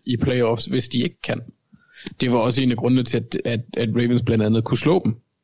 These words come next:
Øhm, i, i år, faktisk, var det jo så. Men de har også lavet nogle tilføjelser. De har godt nok også mistet nogle spillere. De har mistet Dory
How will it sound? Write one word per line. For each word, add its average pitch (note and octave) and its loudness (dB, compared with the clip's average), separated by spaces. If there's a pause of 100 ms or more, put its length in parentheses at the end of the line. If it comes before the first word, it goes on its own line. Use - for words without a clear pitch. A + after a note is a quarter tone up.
(920)
Øhm, A2 0 (680)
i, A2+ 2 (200)
i B2 2
år, A#2 2
faktisk, - -6
var - -2
det - 0
jo - -2
så. - -2 (680)
Men A#2 2 (200)
de B2 4
har C3 4
også D3+ -2 (480)
lavet C#3 2
nogle D3 4
tilføjelser. C#3 0
De G#2+ -4
har A2+ -4
godt A2+ 0
nok A#2+ 0
også B2+ 0
mistet C3+ 2
nogle G#2+ 0
spillere. B2 0
De - -4
har G#2 0
mistet A#2 0
Dory A#2 2